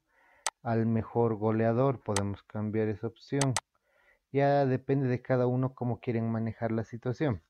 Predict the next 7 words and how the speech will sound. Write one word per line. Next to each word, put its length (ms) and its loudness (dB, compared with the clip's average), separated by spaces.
Otra 240 0
opción 260 0
puede 300 0
ser, 500 4
eh, 560 2
premio 600 2
al 800 4